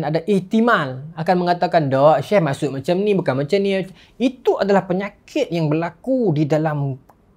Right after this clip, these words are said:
dunia dakwah kita. Bila ada orang yang kita sanjung dan muliakan, kita anggap sebagai guru, kita beradab dengan dia, itu cemerlang, bagus. Tetapi bila mana ada sahaja kesilapan dia yang umum, yang jelas-jelas salah, kita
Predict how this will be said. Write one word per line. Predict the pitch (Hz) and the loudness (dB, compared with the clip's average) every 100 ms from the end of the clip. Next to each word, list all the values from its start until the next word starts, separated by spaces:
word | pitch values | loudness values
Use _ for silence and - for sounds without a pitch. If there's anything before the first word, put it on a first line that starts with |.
| _ | _
dunia | - 147 139 135 196 156 | -20 -10 -2 2 4 2
dakwah | 135 135 131 107 | -2 -8 -8 -8
kita. | 107 101 98 _ _ - - - | -10 -12 -16 _ _ -20 -16 0
Bila | 143 160 | 4 4
ada | 196 226 | 6 8
orang | 247 359 311 | 8 8 4
yang | 220 | 4
kita | 208 190 | 6 4
sanjung | 190 226 208 202 | 4 0 2 4
dan | 156 151 | 4 2
muliakan, | 151 151 139 139 123 127 | 2 2 2 2 -2 -2
kita | 156 - 185 | -10 -8 -6
anggap | 156 | -6
sebagai | 160 156 | -2 0
guru, | 143 139 139 | 0 -2 -2
kita | - 269 | 2 4
beradab | 269 269 339 247 | 4 4 2 2
dengan | 294 320 | 2 4
dia, | 254 - - | 4 2 -8
itu | 165 208 165 - _ _ _ - | -2 -2 -2 -8 _ _ _ -6
cemerlang, | 165 147 135 110 | -2 0 -2 -2
bagus. | 113 110 110 - - - _ _ - - | -4 -4 -8 -12 -20 -20 _ _ -20 -20
Tetapi | - 190 254 311 | -12 -2 2 4
bila | 247 262 | 4 4
mana | 254 269 254 - - | 4 0 -2 -8 -2
ada | 226 294 359 440 | 0 0 0 2
sahaja | - 269 247 240 | 2 2 4 2
kesilapan | 240 226 233 233 269 247 | 2 2 2 4 2 2
dia | 240 233 | 4 4
yang | 226 | 4
umum, | 302 415 320 262 349 _ _ 196 | 2 6 4 4 -4 _ _ -2
yang | 190 | 2
jelas-jelas | 208 247 240 247 | 2 0 0 0
salah, | 277 247 240 - _ _ - | 0 0 0 -4 _ _ -2
kita | 320 349 - 415 | -2 0 0 0